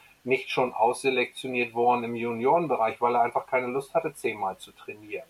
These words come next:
sondern einfach nur achtmal, dann ist dort Zweiter geworden oder Dritte. Und, ähm, ja, und dann gibt's eben, geht's eben nicht weiter,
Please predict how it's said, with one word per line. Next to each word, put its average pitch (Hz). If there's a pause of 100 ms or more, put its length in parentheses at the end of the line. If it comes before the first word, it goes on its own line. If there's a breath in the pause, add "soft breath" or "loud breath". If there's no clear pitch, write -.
(120)
sondern 117
einfach 113
nur 117
achtmal, 110
dann 110
ist -
dort 120
Zweiter 143
geworden 110
oder 107
Dritte. 151 (520 soft breath)
Und, 143
ähm, 135
ja, 165
und 117
dann 120
gibt's 131
eben, 135
geht's 139
eben 135
nicht 139
weiter, 147